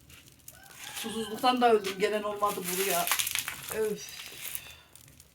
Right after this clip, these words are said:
Evet arkadaşlar, ben fasulye haşlamıştım. Yıkadım evde.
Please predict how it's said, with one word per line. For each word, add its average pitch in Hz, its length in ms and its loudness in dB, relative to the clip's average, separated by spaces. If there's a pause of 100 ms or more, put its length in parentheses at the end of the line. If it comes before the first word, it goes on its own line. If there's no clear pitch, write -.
(1120)
Evet 254 200 0
arkadaşlar, 262 580 2
ben 269 180 6
fasulye 262 340 4
haşlamıştım. 269 840 2
Yıkadım 240 420 2
evde. 214 420 0